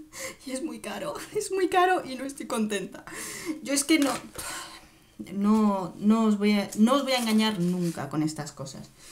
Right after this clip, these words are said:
Cuando yo me decepciono, me decepciono. Bien, muestras. Nos envían por aquí un, eh,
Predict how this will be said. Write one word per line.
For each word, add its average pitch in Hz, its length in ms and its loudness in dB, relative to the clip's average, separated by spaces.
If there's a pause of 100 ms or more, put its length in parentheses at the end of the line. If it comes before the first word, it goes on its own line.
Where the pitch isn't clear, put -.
(240)
Cuando 208 200 6
yo 240 120 8
me 262 100 2
decepciono, 208 440 0
me 180 80 2
decepciono. 147 520 -6 (520)
Bien, 220 360 4 (320)
muestras. 208 680 2 (920)
Nos 208 240 6
envían 254 440 6
por 262 140 4
aquí 269 600 4 (340)
un, 262 640 10
eh, 220 720 6